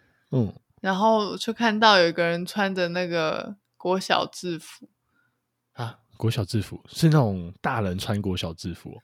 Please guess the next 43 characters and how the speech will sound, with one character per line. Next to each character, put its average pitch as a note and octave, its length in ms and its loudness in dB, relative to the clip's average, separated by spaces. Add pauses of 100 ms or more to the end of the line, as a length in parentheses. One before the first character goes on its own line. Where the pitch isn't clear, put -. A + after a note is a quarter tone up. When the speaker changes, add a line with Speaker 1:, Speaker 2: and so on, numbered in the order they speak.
Speaker 2:
对 A#3+ 120 6
啊， F3+ 260 8
就 G3+ 240 -4
是 G#3 180 -2
成 E3 240 -4
年 D3+ 240 -6
人， G#3 460 -12 (140)
因 G#3+ 120 -2
为 A#3 60 6
他 A#3 220 6
要 A3 340 8 (320)
表 D#3+ 240 2
现 G3+ 240 0
他 F#3 220 4
一 - 20 0
个 E3 160 -4
创 E3 340 -4
作 D#3+ 220 -4
理 - 340 -14
念。 - 160 -14 (1120)
就 G#3+ 100 -4
觉 G3 160 -8
得， F#3+ 100 -6
哦， B3 580 -4
原 G3 200 -4
来 G#3 160 2
不 A#3+ 200 0
同 G#3+ 280 -2
科 A3+ 200 -2
系 A3+ 240 -4
真 G#3 220 -4
的 F#3 100 -2
是 F3+ 160 -4
不 C#4 240 -4
一 G3+ 200 -2
样 B3 200 2
啊。 G#3+ 360 -4 (1300)
Speaker 1:
我 A2 100 -2
不 C#3 140 2
能 A#2 100 6
理 F#2 160 0
解， F#2 220 -6 (640)
Speaker 2:
嗯。 C3 180 2